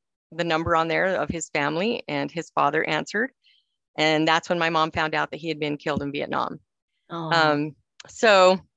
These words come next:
Speaker 1: she came back and told me. We wrote a letter to the family,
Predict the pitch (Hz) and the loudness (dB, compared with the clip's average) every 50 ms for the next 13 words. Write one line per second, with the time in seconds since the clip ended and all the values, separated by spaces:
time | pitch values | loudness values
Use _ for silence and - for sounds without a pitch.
0 | _ _ _ _ - - - 202 - 240 202 196 190 185 196 - 196 185 - 202 | _ _ _ _ -10 -6 -6 -2 0 0 2 4 4 4 4 2 -2 -4 -2 -2
1 | 185 180 185 180 185 220 254 262 269 220 190 180 160 165 165 160 160 165 160 160 | -2 -2 -2 -2 -2 -2 -2 -2 -2 -4 -4 -2 0 0 0 0 -2 -2 -2 -4
2 | 170 - - 185 170 170 170 170 180 196 - 170 156 160 180 196 214 240 285 330 | -6 -6 -6 -6 -4 -4 -4 -4 -6 -4 -2 0 0 0 0 0 0 0 0 0
3 | 320 | -2